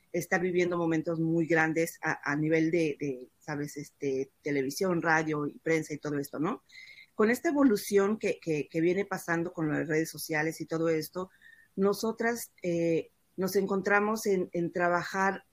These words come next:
con nuestra propia empresa, pero empezando a trabajar, eh, con otros, otros profesionales de la salud en el ámbito de la salud en general, nos damos cuenta de la necesidad que hay.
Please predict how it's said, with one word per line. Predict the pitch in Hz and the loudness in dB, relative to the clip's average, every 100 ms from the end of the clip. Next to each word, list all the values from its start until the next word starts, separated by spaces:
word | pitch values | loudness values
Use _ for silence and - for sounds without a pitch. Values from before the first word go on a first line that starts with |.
| - | -2
con | 202 208 | 0 2
nuestra | 214 220 202 | -2 -2 -4
propia | 196 180 175 | -2 -2 0
empresa, | 175 170 160 - 175 180 _ _ _ | 0 -2 -2 -2 -4 -4 _ _ _
pero | 208 202 | 6 6
empezando | 202 214 - 262 320 | 6 2 4 4 4
a | |
trabajar, | 294 262 214 - 202 202 - | 2 2 2 2 2 2 0
eh, | 180 165 160 151 - | -2 2 2 0 -2
con | 170 | -2
otros, | 170 170 202 202 | -2 0 -2 -2
otros | 180 - 185 | -8 -8 -12
profesionales | 165 160 - 160 165 180 185 | -10 -12 -4 0 2 2 2
de | 202 | 0
la | 202 | 2
salud | 214 202 165 165 _ | 0 2 2 0 _
en | 165 151 | -2 0
el | 151 151 151 147 - | -2 -2 -2 -4 -2
ámbito | 160 180 190 | -2 0 -2
de | 180 | -2
la | 160 | -2
salud | - 160 156 156 - _ | -2 0 0 -2 -6 _
en | 160 | -10
general, | 160 156 151 139 165 - _ _ _ _ _ _ | -6 -4 -2 -4 -6 -8 _ _ _ _ _ _
nos | 190 190 | -2 2
damos | 202 208 208 | 4 2 0
cuenta | 208 196 202 | -2 0 0
de | 190 | 2
la | 170 160 | 2 2
necesidad | 156 160 160 165 160 - | 0 -4 -2 0 0 -2
que | 151 | -4
hay. | 123 143 | -4 -8